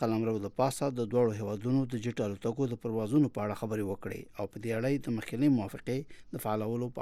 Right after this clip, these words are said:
اړه ژمنه وکړه. تر اوسه پورې دا خبره سمه نه ده څرګنده چې د امریکا پوځ به د روسي هغه اعلان ومني چې پکې د امریکا تر مشرۍ لاندې نړیوال ائتلافي قواو نه د جمعې په ورځ غوښتل شوي چې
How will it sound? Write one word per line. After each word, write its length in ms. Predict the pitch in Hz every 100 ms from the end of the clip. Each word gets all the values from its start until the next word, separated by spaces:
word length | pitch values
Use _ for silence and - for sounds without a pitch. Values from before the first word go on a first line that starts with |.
| 110
اړه 120 | 117 - - - - - - 135
ژمنه 240 | 131 117 101
وکړه. 260 | - - - - - - - -
تر 100 | - 135
اوسه 160 | 160 165
پورې 160 | 175 160 139
دا 40 | 135
خبره 280 | 131 139 131
سمه 200 | 117 113
نه 80 | 143
ده 60 | 165
څرګنده 480 | - 123 120 131 139
چې 80 | - 123
د 20 | 113
امریکا 320 | 107 107 113 101
پوځ 180 | 135 131
به 160 | 135 123
د 100 | 113
روسي 200 | 107 - 131
هغه 240 | 120 107
اعلان 240 | 107 117 104 - -
ومني 340 | 135 139 147 160 - - - -
چې 80 | - 104
پکې 200 | 120 120
د 140 | 104 90
امریکا 340 | 110 107 147 -
تر 100 | 131 117
مشرۍ 280 | 110 127 120 110
لاندې 280 | 127 131 127
نړیوال 320 | 117 113 120 135
ائتلافي 420 | 120 - 98 - -
قواو 260 | 113 120 135 143
نه 80 |
د 80 | 143 127
جمعې 220 | 120 135
په 80 | 135
ورځ 120 | 117 113
غوښتل 240 | 104 - 101
شوي 200 | 135 135 160 - -
چې 60 | -